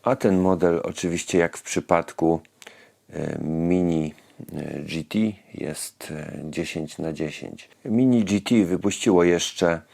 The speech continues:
kilka McLarenów, e, F jeden, natomiast ten jest chyba najładniejszym, e, z nich wszystkich.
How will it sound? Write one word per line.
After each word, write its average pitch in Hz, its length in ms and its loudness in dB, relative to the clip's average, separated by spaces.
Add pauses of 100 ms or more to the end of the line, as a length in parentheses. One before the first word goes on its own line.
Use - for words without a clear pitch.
(440)
kilka 87 540 2 (180)
McLarenów, 92 1000 0 (1040)
e, 95 60 -2 (760)
F - 160 -10
jeden, 104 480 2 (520)
natomiast 113 680 0
ten 139 240 2
jest 113 200 0
chyba 92 460 2 (460)
najładniejszym, 82 1300 0 (560)
e, 78 360 -2
z 76 140 -8
nich 85 220 -2
wszystkich. - 800 -4